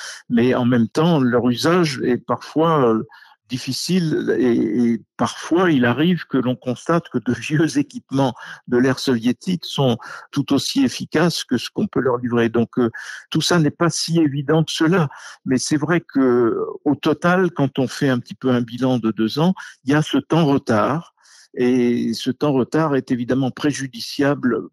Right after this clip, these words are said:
pour les Ukrainiens qui voudraient davantage passer à l'offensive. Et le tout étant sous une sorte de dogme qui est, il ne faut pas porter la guerre en Russie et il ne faut pas que la, la Russie puisse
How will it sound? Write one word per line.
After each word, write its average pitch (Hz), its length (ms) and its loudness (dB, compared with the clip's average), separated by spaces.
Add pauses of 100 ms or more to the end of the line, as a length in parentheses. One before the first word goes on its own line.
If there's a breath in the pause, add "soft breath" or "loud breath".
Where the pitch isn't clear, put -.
pour 147 220 0
les 120 200 -2
Ukrainiens 123 540 0 (400 loud breath)
qui 127 160 -8
voudraient 120 480 0 (160)
davantage 143 520 0
passer 135 280 -4
à 127 60 2
l'offensive. 123 640 -2
Et 135 380 -2
le 147 180 0
tout 165 300 0
étant 131 400 2 (160)
sous - 320 -4
une 135 180 2
sorte - 380 -2
de 120 160 2
dogme 185 640 0 (600 soft breath)
qui 135 240 -2
est, 190 320 2
il 131 80 -12
ne 131 40 -14 (100)
faut 135 160 -2 (100)
pas 185 440 0
porter 143 300 -4
la 127 120 -2
guerre 127 280 0
en 117 80 0
Russie 185 560 0 (400 loud breath)
et 131 100 -2
il 120 60 2
ne 123 60 0
faut - 200 -2
pas 175 300 0
que - 160 -2
la, 120 240 4
la 113 160 2
Russie 131 360 -4
puisse 143 520 -4